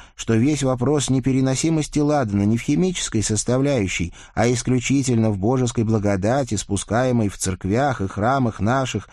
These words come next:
с молитвами на то, чем батюшки православные наши наполняют свои кадила, оставим данный сон вопросов до лучшего дня, когда бедная голова моя будет более светлой, или же покуда какой научный ум подскажет мне правильное решение,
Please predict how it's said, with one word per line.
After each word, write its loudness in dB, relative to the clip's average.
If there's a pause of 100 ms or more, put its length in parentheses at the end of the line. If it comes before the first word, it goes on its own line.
(180)
с -2
молитвами 2
на 2
то, 0 (240)
чем 2
батюшки 0
православные 0
наши 0
наполняют 0
свои 0
кадила, 0 (600)
оставим 2
данный 2
сон 2
вопросов 0
до 2
лучшего 0
дня, 2 (260)
когда 2
бедная 2
голова 0
моя -2 (180)
будет 2
более 0
светлой, 0 (140)
или 4
же 0
покуда 0
какой 0
научный 2
ум 0
подскажет -2
мне 2
правильное 2
решение, 0